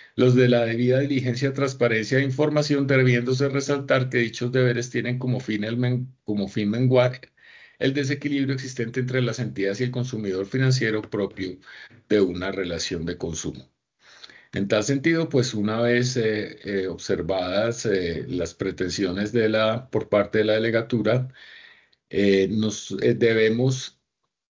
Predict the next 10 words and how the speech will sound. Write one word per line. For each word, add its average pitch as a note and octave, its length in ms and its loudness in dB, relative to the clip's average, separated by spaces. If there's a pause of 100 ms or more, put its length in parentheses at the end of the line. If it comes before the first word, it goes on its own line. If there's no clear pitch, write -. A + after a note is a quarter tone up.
(680)
establecer C3+ 880 2
también A2+ 500 -2
lo G#2+ 80 -4
siguiente. G#2+ 680 -2 (760)
Eh, A2 540 4
la B2+ 160 4
presente B2+ 400 2
acción D#3 400 0
del D3+ 140 0
consumidor B2+ 640 2